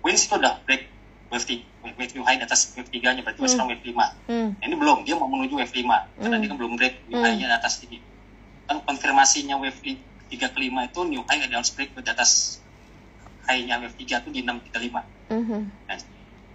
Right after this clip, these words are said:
Speaker 1: dia harus break enam tiga lima baru masuk ke wave lima. Eh, enam enam lima ya.
Speaker 2: Mhm. Nah, terus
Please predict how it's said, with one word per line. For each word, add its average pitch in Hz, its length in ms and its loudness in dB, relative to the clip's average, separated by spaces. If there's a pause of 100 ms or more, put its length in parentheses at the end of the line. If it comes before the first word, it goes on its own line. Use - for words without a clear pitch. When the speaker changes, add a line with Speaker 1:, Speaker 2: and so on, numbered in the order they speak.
Speaker 1:
dia 135 80 6
harus - 160 4
break 127 160 -6
enam 120 160 -2
tiga 123 160 -2
lima 151 160 4
baru 113 160 -4
masuk 110 240 -4
ke 110 80 -12
wave 113 140 -12 (100)
lima. - 160 -14 (240)
Eh, 139 160 2
enam 131 160 2
enam 127 160 0
lima 127 240 2
ya. - 80 -12 (240)
Speaker 2:
Mhm. 220 400 2 (960)
Nah, 214 240 0 (160)
terus - 480 -2